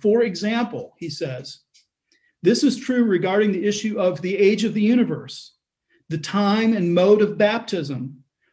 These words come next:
whether faith precedes regeneration or regeneration precedes faith." These are, are, are, are doctrines that are important, and we articulate them in our statement of faith. We say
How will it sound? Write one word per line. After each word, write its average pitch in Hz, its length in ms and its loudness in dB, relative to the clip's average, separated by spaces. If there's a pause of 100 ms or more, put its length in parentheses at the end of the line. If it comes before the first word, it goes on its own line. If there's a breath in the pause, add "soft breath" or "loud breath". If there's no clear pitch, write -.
whether 180 260 4
faith 214 440 0
precedes 240 640 2
regeneration 240 840 0
or 180 100 -2
regeneration 185 680 -4
precedes 160 440 -8
faith." 156 420 -6 (420 soft breath)
These 247 280 4
are, 285 160 0
are, 240 280 -4
are, 190 360 -4
are 180 220 0
doctrines 220 580 -2
that 196 140 -2
are 208 100 -2
important, 220 680 -6 (640)
and 202 300 2
we 233 260 0
articulate 208 720 -2
them 190 160 -6
in 180 80 -6
our 180 100 -6
statement 214 360 -2
of - 60 -14
faith. 254 260 2
We 202 140 -2
say 208 720 0